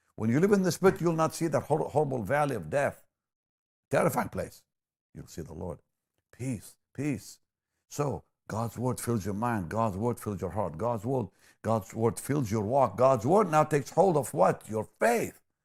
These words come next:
It's not a, something you have to really convince yourself now. It's all there. "And take the helmet of salvation."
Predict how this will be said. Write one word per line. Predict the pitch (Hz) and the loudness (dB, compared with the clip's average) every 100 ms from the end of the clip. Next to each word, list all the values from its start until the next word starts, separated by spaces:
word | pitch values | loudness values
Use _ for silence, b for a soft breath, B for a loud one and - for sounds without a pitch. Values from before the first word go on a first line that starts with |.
| _ _ | _ _
It's | - - | -18 0
not | 139 - | 0 2
a, | 120 107 b b | -2 -4 b b
something | - 139 120 104 | -4 -2 -2 -2
you | 107 | -2
have | 120 - | -4 -4
to | 98 | -4
really | 104 120 98 | -2 -4 -4
convince | 101 85 143 170 | -6 -4 -4 -4
yourself | 87 - 85 73 | -6 -8 -10 -10
now. | 85 80 | -12 -10
It's | - | -10
all | - 127 | -4 -2
there. | 107 139 90 - _ _ _ _ _ _ _ _ _ _ _ _ _ - - _ - | 0 -2 -4 -8 _ _ _ _ _ _ _ _ _ _ _ _ _ -20 -20 _ -12
"And | 85 | -6
take | 117 92 | -4 -4
the | 87 | -6
helmet | - 127 165 170 | 2 4 4 0
of | 156 117 | -4 -2
salvation." | 123 123 82 82 - - - | -4 -4 -4 -8 -10 -20 -20